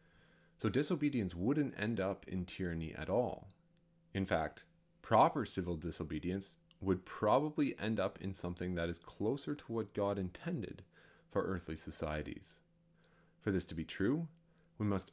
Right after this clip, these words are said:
only be disobedient out of love, love rooted in God's word. Another criticism.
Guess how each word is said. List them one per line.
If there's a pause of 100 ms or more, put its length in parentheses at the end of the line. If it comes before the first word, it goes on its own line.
(120)
only
be
disobedient
out
of
love, (340)
love
rooted
in
God's
word. (1400)
Another
criticism.